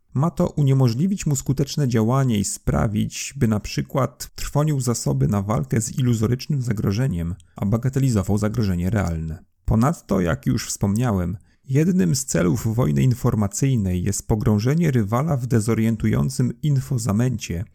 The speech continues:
i stworzenie lub pogłębienie podziałów w jego szeregach. Gdy atakuje się całe społeczeństwo, należy dążyć do wzmocnienia istniejących w nim napięć, do wygrywania jednych grup przeciw innym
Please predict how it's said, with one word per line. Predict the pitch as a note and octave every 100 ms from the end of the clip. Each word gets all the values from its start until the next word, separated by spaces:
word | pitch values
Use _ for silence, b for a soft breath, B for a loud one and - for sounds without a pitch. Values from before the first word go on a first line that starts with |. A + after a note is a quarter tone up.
| b
i | -
stworzenie | - - A#2 G2+ B2+ D#3 D#3+
lub | C#3+ -
pogłębienie | - A#2+ A2 G#2 G2+ B2+ C3+
podziałów | C3+ A2+ G2 G2 G#2+ B2+
w |
jego | G#2+ G2
szeregach. | B2+ B2 F2+ D#2+ A#2+ - _ _ _ -
Gdy | E3 G#2 B2 G3
atakuje | F3 C3+ B2+ D#3+ D#3 -
się | D3+
całe | C3+ C#3+ D3+
społeczeństwo, | - C3+ A#2 - A#2+ G2 - E2+ F2 - _ _
należy | - F#2+ B2+ F3+
dążyć | E3 B2+ C3+ D3 C3+
do | A#2+
wzmocnienia | A#2 A#2+ A2 - C3+ D3
istniejących | - C#3+ - B2 C3 C3 C3
w | A#2
nim | A#2 A2+
napięć, | A#2+ - E2+ E2+ - - _ -
do | A2
wygrywania | A#2 A2 A2 G#2+ B2+ C#3+
jednych | B2+ C3+ E3+ D3 -
grup | B2 B2 B2
przeciw | - C3+ - -
innym | D3 C#3 G2+ E2+